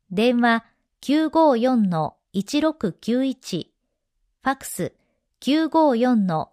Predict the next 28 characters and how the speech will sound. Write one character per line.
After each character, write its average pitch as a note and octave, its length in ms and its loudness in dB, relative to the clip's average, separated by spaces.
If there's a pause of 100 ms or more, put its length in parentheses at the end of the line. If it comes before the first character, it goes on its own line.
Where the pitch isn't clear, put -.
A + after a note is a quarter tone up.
(180)
一 G#3 300 -4
六 D#4 320 0
九 A#3+ 320 -2
二。 A3+ 440 0 (760)
休 B3+ 200 -2
館、 A3+ 340 -2 (320)
第 B3 220 -2
三 D4 240 -6
月 C4 300 -4
曜。 F#3+ 340 -2 (400)
祝 - 260 -6
日 A#3+ 300 -6
は A#3 120 2
翌 D#3 280 -4
日。 F3 420 -6 (2500)
大 G3 120 -4
人 D4 280 -2
の C#4+ 140 -2
リ F#3+ 120 0
ラ G3+ 120 0
ッ D4 40 -4
ク - 140 -16
ス D#4+ 160 -2
ス - 120 -10
ト D4+ 120 2
レ D4 100 4
ッ C#4+ 140 -4
チ。 - 320 -12